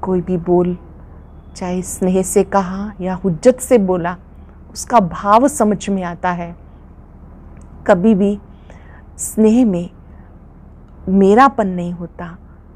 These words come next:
बल्कि अपनापन होता है।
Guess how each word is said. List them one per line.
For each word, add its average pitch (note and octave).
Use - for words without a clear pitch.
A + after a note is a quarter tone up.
बल्कि F3+
अपनापन G3
होता E3+
है। E3+